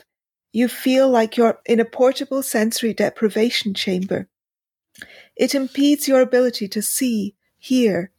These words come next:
touch, smell. I felt like I was slowly dying inside, slowly deteriorating. I was suffering both physically and emotionally.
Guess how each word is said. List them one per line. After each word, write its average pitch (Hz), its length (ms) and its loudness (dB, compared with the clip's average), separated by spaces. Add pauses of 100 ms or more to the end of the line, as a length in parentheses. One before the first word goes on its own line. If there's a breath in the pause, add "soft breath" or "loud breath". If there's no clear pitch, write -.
(120)
touch, - 580 -4
smell. 208 680 -2 (720)
I 247 100 2
felt 311 320 2
like 277 180 -4
I 240 100 2
was 240 140 2
slowly 254 520 0
dying 233 580 0
inside, 202 720 -2 (220)
slowly 233 500 2
deteriorating. 202 1160 -2 (880)
I 226 80 2
was 240 160 2
suffering 247 460 -2
both 220 220 2
physically 247 600 -2
and 220 240 0
emotionally. 202 680 -2